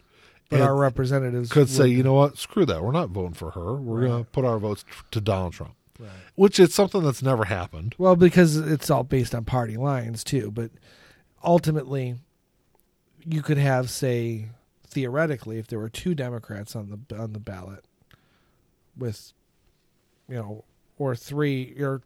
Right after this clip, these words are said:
Speaker 1: you know, two on each side. 'Cause even though we whittle it down to one, one on each side, that's not always gonna be the case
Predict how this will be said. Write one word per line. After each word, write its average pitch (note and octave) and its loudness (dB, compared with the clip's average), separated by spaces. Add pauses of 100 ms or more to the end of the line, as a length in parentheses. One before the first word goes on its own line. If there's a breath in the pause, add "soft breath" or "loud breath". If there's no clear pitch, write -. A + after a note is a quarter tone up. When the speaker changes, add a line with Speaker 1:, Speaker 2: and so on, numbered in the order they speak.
(220)
Speaker 1:
you D3+ -8
know, C3 -8
two D#3+ -4
on C3+ -6
each A#2 -12
side. A#2+ 0 (560 soft breath)
'Cause D3 -6
even G#3 0
though F#3+ 6
we F#3+ 4
whittle F#3 4
it D#3 -2
down D#3 0
to C#3 -4
one, C#3+ -4
one D3 -4
on C#3 -6
each C3 -8
side, C3 -2 (340)
that's D3+ -6
not F3 4
always C3+ 2
gonna B2+ -4
be A#2+ -6
the A2+ -6
case - -4